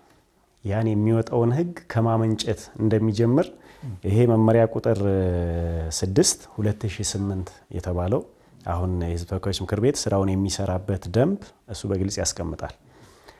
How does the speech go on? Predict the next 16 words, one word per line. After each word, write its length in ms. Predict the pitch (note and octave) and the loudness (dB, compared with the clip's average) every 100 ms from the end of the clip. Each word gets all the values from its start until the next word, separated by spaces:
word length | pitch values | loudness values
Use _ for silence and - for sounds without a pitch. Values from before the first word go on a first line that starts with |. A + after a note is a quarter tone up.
| - - - _ | -20 -20 -20 _
የህግ 240 | - C#3+ D#3 | -2 0 4
አወጣጡን 480 | E3+ E3 E3 D#3 D3 | 4 6 4 4 2
ሂደት 300 | C#3 B2+ - A2+ | 4 2 2 -2
ስንመለከተው 800 | G2+ A2+ A2+ A#2 B2+ D3 E3+ C3+ G#3 - - - _ | 0 0 2 4 2 2 0 0 -2 -10 -20 -20 _
ደንብ 260 | G2+ B2 C3 | 2 4 6
ቁጥር 240 | C3+ D3 B2 | 4 2 0
ስድስት 360 | C3 A#2+ A#2 | 0 0 0
ሁለት 220 | B2 A2 A2 | 2 0 0
ሺህ 120 | - | -2
ስምንት 380 | A#2+ B2+ F#3+ G3 - _ - _ | 0 0 0 -4 -16 _ -20 _
ስለ 180 | - C3 | -2 0
ህግ 200 | C#3 A#2+ | 0 2
አወጣጥ 380 | A#2+ A2 A2+ G#2 | 2 4 2 0
ብሎ 160 | G#2 D#3 | 0 0
በምዕራፍ 400 | C#3+ G#2+ A2 A2 - | 4 4 6 4 2
ዘጠኝ 320 | A2 G2 | -2 -2